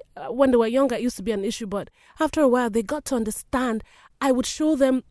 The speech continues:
n-, the news. I would show them articles about things that have happened to others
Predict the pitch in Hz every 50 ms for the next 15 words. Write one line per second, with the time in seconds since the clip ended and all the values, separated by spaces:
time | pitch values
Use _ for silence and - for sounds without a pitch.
0 | _ _ _ _ - - 247 247 240 - 233 233 214 240 226 202 170 175 185 226
1 | 226 226 220 - - 285 277 254 254 247 - 220 254 254 262 - 240 226 208 190
2 | 214 202 190 - - 247 240 220 - 202 185 185 - - 226 220 - - 233 214
3 | - 202 - 226 220 208 220 214 208 -